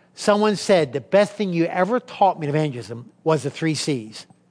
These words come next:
Contacts, conversations, conversions." They all come down to three C's. Contacts, conversations, and conversions.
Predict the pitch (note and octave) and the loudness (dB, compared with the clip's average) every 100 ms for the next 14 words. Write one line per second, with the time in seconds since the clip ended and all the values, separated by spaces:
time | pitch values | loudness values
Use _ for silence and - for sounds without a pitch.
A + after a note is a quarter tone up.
0 | _ _ _ _ _ - G3 G#3 G3+ F#3+ | _ _ _ _ _ -2 2 2 2 -2
1 | G#3 - - - _ _ - F#3 F3 F3+ | -2 -6 -14 -16 _ _ 0 0 0 0
2 | E3 - D#3+ C#3+ _ - D#3+ C3 A#2 A#2+ | -2 -2 -8 -10 _ -4 -4 -2 -8 -12
3 | C3 - _ _ _ _ _ E3 D#3+ E3 | -20 -20 _ _ _ _ _ 0 2 2
4 | F3+ F3 E3+ E3+ D#3+ - E3+ - C3+ A2 | 2 2 4 2 0 -2 -2 -2 -6 -8
5 | - _ _ _ _ - G3+ G#3+ G#3 G#3+ | -16 _ _ _ _ 0 2 2 0 -4
6 | - - - _ - G3 F#3 F3 F3 D#3 | -4 -10 -16 _ 0 2 2 0 0 0
7 | E3+ C#3+ _ - D3+ C#3+ C3 A2+ A#2 - | -4 -8 _ -8 -4 -4 -4 -8 -16 -20